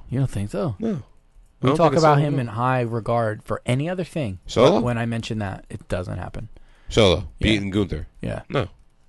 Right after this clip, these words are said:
Speaker 1: You don't think that's the most feasible opponent?
Speaker 2: For Gunther?
Speaker 1: I know we talked about stuff off air and who it could be and, and that match where we could see, but I'm saying in general.
Speaker 2: Oh,
Speaker 1: Like,
Speaker 2: I
Speaker 1: if
Speaker 2: mean,
Speaker 1: you were to add him to that, or in,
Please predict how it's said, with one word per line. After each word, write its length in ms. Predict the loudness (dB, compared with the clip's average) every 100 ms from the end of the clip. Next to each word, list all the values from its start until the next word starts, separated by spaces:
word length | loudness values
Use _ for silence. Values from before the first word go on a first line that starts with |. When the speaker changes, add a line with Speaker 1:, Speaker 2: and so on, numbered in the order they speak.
| _ _ _ _ _ _ -2
Speaker 1:
You 100 | 0
don't 100 | 2
think 160 | 2 2
that's 160 | 2
the 80 | 2
most 360 | 4 4 2 -2
feasible 480 | -2 0 0 0
opponent? 400 | 0 0 0 -2 -8 -20 -20 -20 -20 _ _ _ -8
Speaker 2:
For 160 | -4 -2
Gunther? 560 | 0 0 2 0 -2 -14 -20 -4
Speaker 1:
I 120 | 0
know 160 | 2 2
we 100 | 0
talked 300 | 0 -2 0
about 200 | -2 0
stuff 200 | -2 0
off 180 | 0 0
air 240 | 2 2
and 120 | 2
who 120 | 0
it 80 | 0
could 160 | -2 0
be 180 | 0 0
and, 240 | 0 -2
and 320 | -4 -4 -4 -6
that 160 | -4
match 260 | -4 -4 -4
where 80 | -6
we 140 | -4
could 180 | -6 -4
see, 160 | -2
but 160 | 0 0
I'm 100 | 0
saying 280 | 0 0 0
in 120 | 0
general. 460 | 0 0 0 -2 -6 -14 -20 -20 -20 -20 -20 -20 -18 -10 0
Speaker 2:
Oh, 220 | 2 2
Speaker 1:
Like, 80 | 0
Speaker 2:
I 40 | 0
Speaker 1:
if 60 |
Speaker 2:
mean, 160 | 2 4
Speaker 1:
you 80 | 6
were 100 | 6
to 120 | 4
add 280 | 4 4 4
him 160 | 2
to 200 | 0 -2 -2
that, 300 | -2 -4 -8 -14 0
or 380 | 4 4 4 0
in, 320 | -2 -2